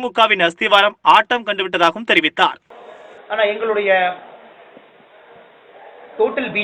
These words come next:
Speaker 2: ஜே பி, நம்ம தேசிய கட்சி அப்படிங்கறனால பாத்தீங்கன்னா, பதினேழு கோடி தொண்டர்கள் அகில இந்திய அளவுல இருக்க எல்லா இடத்துலயுமே. தமிழ்நாடு பொறுத்த வரைக்கும் பதினெட்டாம் தேதி ஆரம்பிச்சு இருபத்தி அஞ்சாம் தேதி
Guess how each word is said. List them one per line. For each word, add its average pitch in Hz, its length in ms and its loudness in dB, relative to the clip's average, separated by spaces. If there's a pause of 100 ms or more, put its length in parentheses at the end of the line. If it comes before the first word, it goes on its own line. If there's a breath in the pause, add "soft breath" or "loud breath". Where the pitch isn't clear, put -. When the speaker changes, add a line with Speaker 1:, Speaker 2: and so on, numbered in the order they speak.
Speaker 2:
ஜே 202 160 0
பி, 160 100 -10 (240)
நம்ம 165 160 -8 (140)
தேசிய 196 240 -6
கட்சி 170 240 -8
அப்படிங்கறனால 151 460 -6
பாத்தீங்கன்னா, 143 520 -10 (200)
பதினேழு 196 420 -4
கோடி 160 240 -12
தொண்டர்கள் 151 400 -8
அகில 175 240 -8
இந்திய 147 180 -8
அளவுல 165 220 -8
இருக்க 120 180 -14
எல்லா 123 140 -8
இடத்துலயுமே. 120 420 -14 (960)
தமிழ்நாடு 233 400 0
பொறுத்த 180 220 -12
வரைக்கும் 160 360 -10
பதினெட்டாம் 202 540 -2
தேதி 156 240 -12 (120)
ஆரம்பிச்சு 151 380 -6 (360)
இருபத்தி 220 440 -6
அஞ்சாம் 160 300 -6
தேதி 147 200 -6